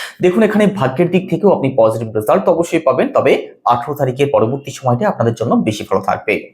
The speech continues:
বড় কোনো ইনভেস্টমেন্ট যদি করতে চান, কোনো কাজের শুভারম্ভ যদি করতে চান, অতি গুরুত্বপূর্ণ কোনো সিদ্ধান্ত যদি নেওয়ার থাকে, সেক্ষেত্রে আঠারো তারিখের পরবর্তী সময়টাই আপনাদের জন্য ভালো থাকবে। তার আগে,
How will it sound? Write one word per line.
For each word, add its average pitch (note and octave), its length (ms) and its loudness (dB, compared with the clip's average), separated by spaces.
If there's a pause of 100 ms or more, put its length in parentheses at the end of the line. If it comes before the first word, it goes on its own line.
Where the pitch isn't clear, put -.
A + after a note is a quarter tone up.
(320)
বড় D3+ 160 4
কোনো E3 200 -2
ইনভেস্টমেন্ট B2+ 460 0
যদি C3 140 0
করতে B2+ 260 -2
চান, B2+ 180 2 (200)
কোনো A#2 120 0
কাজের A2+ 240 0
শুভারম্ভ A#2 420 0
যদি C3+ 120 -4
করতে B2+ 300 -4
চান, C3 160 2 (320)
অতি F3 200 0
গুরুত্বপূর্ণ E3+ 560 0
কোনো C#3+ 160 -2
সিদ্ধান্ত B2 420 -4
যদি C#3 200 -6
নেওয়ার B2+ 240 0
থাকে, B2+ 220 0 (220)
সেক্ষেত্রে A#2 420 -2 (380)
আঠারো E3 240 2
তারিখের F3 360 0
পরবর্তী C3+ 400 0
সময়টাই C#3+ 440 -4
আপনাদের A2 300 -4
জন্য G#2 200 0
ভালো C3+ 120 2
থাকবে। C#3 340 0 (260)
তার D3+ 120 2 (100)
আগে, C#3 380 0